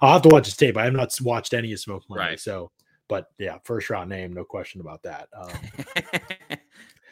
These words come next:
Speaker 2: Yeah.
Speaker 1: lots of questions about Robert Hainsey. We're gonna get these all off season. There's no way we can know what Hainsey's ready to roll, just like we don't know about Kyle Trask. We, we ask the team, we get feedback.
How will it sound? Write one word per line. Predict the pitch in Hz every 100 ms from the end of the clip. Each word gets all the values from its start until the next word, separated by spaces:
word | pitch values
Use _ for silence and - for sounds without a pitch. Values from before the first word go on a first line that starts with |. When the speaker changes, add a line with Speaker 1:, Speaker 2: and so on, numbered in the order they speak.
| -
Speaker 2:
Yeah. | - 85
Speaker 1:
lots | 165 165
of | 175
questions | 185 147 156
about | 156 143
Robert | 147 147 135
Hainsey. | 135 135 120
We're | 120 147
gonna | 135
get | 135
these | 123 120
all | 123
off | 120 120 -
season. | 117 101 95 _ _ _
There's | 147 151 160
no | 175 180
way | 170 160
we | 143 147
can | 143 127
know | 131 131 117 107
what | 123 120
Hainsey's | 107 127 120 110
ready | 117 113
to | 107
roll, | 107 120
just | 104 151 160
like | 165 135
we | 131
don't | 131 127
know | 127 120
about | 113 107 101
Kyle | 120 107
Trask. | 143 117 -
We, | 120 151 151
we | 143 139
ask | 131 143 -
the | 120
team, | 160 170 180 170 _ _
we | 135 127
get | - 117
feedback. | - 165 180 107 101 104